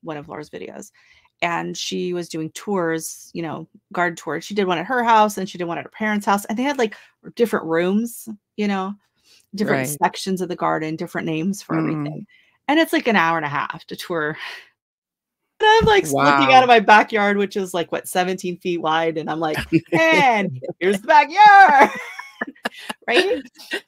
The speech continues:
Speaker 2: Here's,
Speaker 1: then I
Speaker 2: here,
Speaker 1: thought,
Speaker 2: zooming
Speaker 1: yeah.
Speaker 2: in, zooming out,
Speaker 1: Yeah.
Speaker 2: zooming in,
Speaker 1: And
Speaker 2: zooming out.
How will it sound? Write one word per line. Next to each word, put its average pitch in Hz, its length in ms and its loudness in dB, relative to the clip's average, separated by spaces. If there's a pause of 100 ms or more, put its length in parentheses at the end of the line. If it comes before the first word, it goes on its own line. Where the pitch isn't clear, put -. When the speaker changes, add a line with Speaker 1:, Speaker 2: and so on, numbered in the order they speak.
(120)
Speaker 2:
Here's, 226 220 6
Speaker 1:
then 427 100 2
I 349 180 4
Speaker 2:
here, 294 140 6
Speaker 1:
thought, 247 260 6 (320)
Speaker 2:
zooming 294 240 12
Speaker 1:
yeah. 349 200 8
Speaker 2:
in, 196 240 2
zooming 214 280 2
out, 247 260 2
Speaker 1:
Yeah. 440 120 6
Speaker 2:
zooming 285 200 4
in, 330 240 6
Speaker 1:
And 262 140 4
Speaker 2:
zooming 247 300 0
out. 247 320 -2